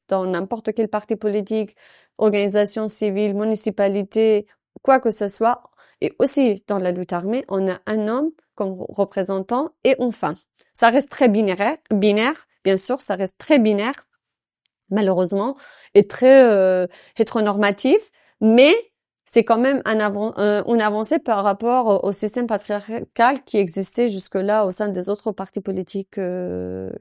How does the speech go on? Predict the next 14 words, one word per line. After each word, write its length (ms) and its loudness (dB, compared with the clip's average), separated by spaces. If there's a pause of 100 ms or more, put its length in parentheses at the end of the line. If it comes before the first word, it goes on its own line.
(120)
kurdes. 320 -10 (240)
Du 80 -2
coup, 100 0
on 60 2
a 160 0
la 160 2
non-mixité 760 0
aujourd'hui 480 0
dans 200 -6
tous 240 -6
les 80 -2
partis 280 -8
politiques 440 -6
aussi, 340 -8